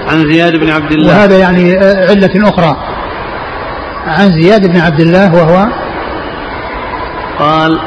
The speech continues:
Speaker 1: "صدوق ثبت في المغازي وفي حديثه عن غير ابن إسحاق لين". أخرجه
Speaker 2: نعم.
Speaker 1: البخاري ومسلم والترمذي وابن ماجه.
Speaker 2: أي، وهذا أيضًا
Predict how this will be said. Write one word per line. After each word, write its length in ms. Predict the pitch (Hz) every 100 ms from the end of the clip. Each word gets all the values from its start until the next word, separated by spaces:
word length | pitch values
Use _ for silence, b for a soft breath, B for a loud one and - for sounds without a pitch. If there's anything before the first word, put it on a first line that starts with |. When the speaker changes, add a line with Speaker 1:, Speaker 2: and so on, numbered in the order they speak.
| - 151
Speaker 1:
"صدوق 600 | 151 170 160 151 139 175
ثبت 360 | 160 - 147
في 60 | 156
المغازي 580 | 151 143 147 165 156 147
وفي 260 | 143 143
حديثه 600 | 139 147 165 151 139 139 117
عن 180 | 143
غير 380 | 135 156 175 156
ابن 80 | 143
إسحاق 520 | 139 135 165 165 -
لين". 260 | 147 147 117 - - - - - - - - - - -
أخرجه 160 | 165
Speaker 2:
نعم. 120 | 151 147
Speaker 1:
البخاري 400 | 135 160 151 143
ومسلم 240 | 156 156
والترمذي 420 | 135 160 160 156
وابن 160 | 147 143
ماجه. 460 | 143 120 113 180
Speaker 2:
أي، 80 | 170
وهذا 420 | 190 208 208 196
أيضًا 360 | 208 185 185